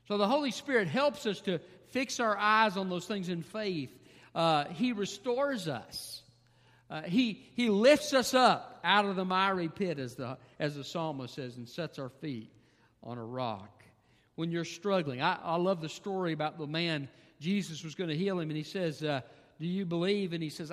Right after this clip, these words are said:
"I believe, Lord, help my unbelief."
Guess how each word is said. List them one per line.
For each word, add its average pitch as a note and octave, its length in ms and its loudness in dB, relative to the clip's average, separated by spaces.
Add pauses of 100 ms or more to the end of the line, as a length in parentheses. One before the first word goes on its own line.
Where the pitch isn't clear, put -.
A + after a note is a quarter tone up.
"I F#3+ 280 4
believe, G3+ 560 2
Lord, F#3 540 4 (340)
help A3+ 360 0
my G3+ 480 4 (280)
unbelief." G#3 1080 0